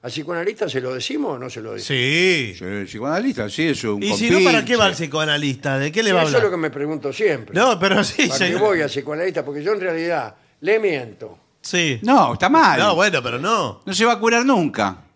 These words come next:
Speaker 1: Pero ya el tipo, como es un poco compadrón, eh, a mí me da no sé qué, entonces yo le, le redoblo la apuesta. Me dice, "El otro día me fui a Luján en el auto que tengo, un Mercedes-Benz".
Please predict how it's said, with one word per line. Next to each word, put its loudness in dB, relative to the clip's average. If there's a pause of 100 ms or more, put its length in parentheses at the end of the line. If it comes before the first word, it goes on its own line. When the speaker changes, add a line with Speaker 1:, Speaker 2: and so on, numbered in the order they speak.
(120)
Speaker 1:
Pero 0
ya 0
el -4
tipo, -2
como -4
es -4
un -6
poco -4
compadrón, -6 (1040)
eh, -12
a -8
mí -2
me -8
da -10
no -10
sé -10
qué, -4
entonces -8
yo -6
le, -8
le -10
redoblo -4
la -6
apuesta. -10 (520)
Me -10
dice, -6
"El -12
otro -6
día 0
me -12
fui -8
a -14
Luján -6
en -16
el -14
auto -10
que -16
tengo, -12
un -16
Mercedes-Benz". -14